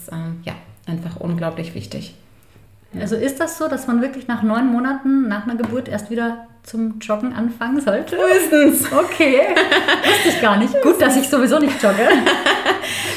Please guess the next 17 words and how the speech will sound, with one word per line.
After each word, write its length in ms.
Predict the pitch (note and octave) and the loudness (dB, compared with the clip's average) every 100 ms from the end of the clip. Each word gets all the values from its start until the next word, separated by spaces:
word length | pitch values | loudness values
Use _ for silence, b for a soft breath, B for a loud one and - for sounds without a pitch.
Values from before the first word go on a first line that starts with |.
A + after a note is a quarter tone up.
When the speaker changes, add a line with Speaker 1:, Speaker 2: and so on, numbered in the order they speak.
| - | -2
Speaker 1:
Ja, 240 | F3+ E3+ | 0 2
Speaker 2:
Aber 60 | A3+ A3+ G#3 G3 - - | 2 2 4 2 0 -6
Speaker 1:
also 60 | F#3+ | -4
wirklich 340 | G#3 G#3 G#3 | -4 -2 -4
frühestens 560 | - G#3+ G#3 - D#3+ - | -4 -2 -2 -2 -6 -6
tatsächlich. 540 | D#3 G#3+ G#3+ F#3 G#3 | -10 0 2 4 2
Speaker 2:
Mhm. 140 | A#3+ - - | -2 -8 -8
Speaker 1:
Also 200 | - F#3 | 0 2
erfahrungsgemäß, 1200 | F#3 F#3 F#3+ A#3+ G#3+ G#3+ G#3+ G#3+ G#3+ G#3+ G#3+ - - | 2 2 2 2 2 0 -2 0 2 0 -4 -12 -8
ähm, 840 | F#3+ F#3 F#3 F#3+ F#3 F#3 F#3+ - - | -6 -4 -4 -4 -4 -4 -6 -8 -12
die 180 | G3 F#3+ | -8 -4
Mamas, 300 | F#3+ F#3+ F#3+ | -2 -4 -4
die 80 | F#3+ | -8
ich 80 | F#3+ | -8
jetzt 240 | F#3 - | -12 -6
so 160 | F#3+ F3+ | -4 -4
begleite, 840 | F#3+ G3 F#3+ G#3+ G#3+ G#3 G#3 | -4 0 2 2 0 2 2